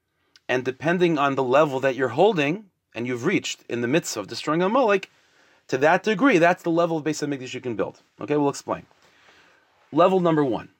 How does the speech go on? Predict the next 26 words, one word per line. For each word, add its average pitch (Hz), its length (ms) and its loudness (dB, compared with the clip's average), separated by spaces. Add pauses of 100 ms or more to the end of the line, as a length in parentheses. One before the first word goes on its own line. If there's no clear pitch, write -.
(360)
Level 180 300 2
number 170 180 0
one 160 140 0
of 143 80 -4
Mechias 135 400 -6
Amalek 120 500 -2 (420)
is 127 120 -4
something 131 760 -2
that 120 360 0 (240)
Yeshua 165 340 0
ben 170 140 0
Nun 220 180 0
did 110 340 -4 (400)
with 131 160 -2
our 139 100 2
first 156 340 -2
attack 175 340 -2
with 98 80 -4
Amalek. 85 360 -10 (640)
Amalek 151 340 2
attacks 143 420 0
us 131 120 -8
after 127 280 -2
we 123 80 -4
leave 120 200 -4
Mitzrayim, 92 560 -8